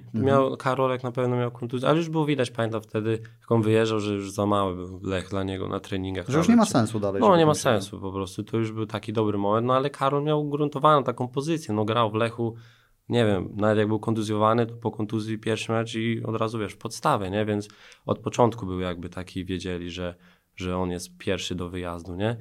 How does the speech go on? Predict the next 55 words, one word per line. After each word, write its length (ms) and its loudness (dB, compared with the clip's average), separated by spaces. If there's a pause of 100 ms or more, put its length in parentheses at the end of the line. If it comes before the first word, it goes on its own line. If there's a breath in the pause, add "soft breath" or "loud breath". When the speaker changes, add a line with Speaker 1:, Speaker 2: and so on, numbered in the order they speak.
(160 loud breath)
Speaker 1:
A 60 0
ty 120 6
się 120 2
spodziewałeś, 480 2
że 80 0
on 80 2
zrobi 240 0
większą 340 0
karierę 360 -2
później 360 -2
na 120 0
Speaker 2:
Karol? 280 4
Speaker 1:
zachodzie? 180 2 (640 soft breath)
No 80 8
bo 80 12
zrobił 260 6
bardzo 240 8
dużą, 260 6
bo 80 2
rozegrał 340 2
kilkaset 380 0
meczów 200 2
w 40 -2
Speaker 2:
No. 40 0
Speaker 1:
Serie 260 6
A, 40 6
no 100 2
to 100 -2
jest, 240 -2 (400 soft breath)
to 80 6
jest 200 8
wyczyn, 420 8
ale 300 6
na 80 6
przykład 260 2
wiadomo, 320 4
z 80 -4
drugiej 200 2
strony 220 0
jest 120 -2
reprezentacja 540 0
Polski, 360 -2
gdzie 240 0
nigdy 260 2
nie 100 2
miał 140 0
takiego 380 0 (440 loud breath)
statusu. 380 4
Jak 140 6
ty 80 6
na 60 8
przykład 220 0
podchodzisz 420 -2
właśnie 300 -2
do 220 -2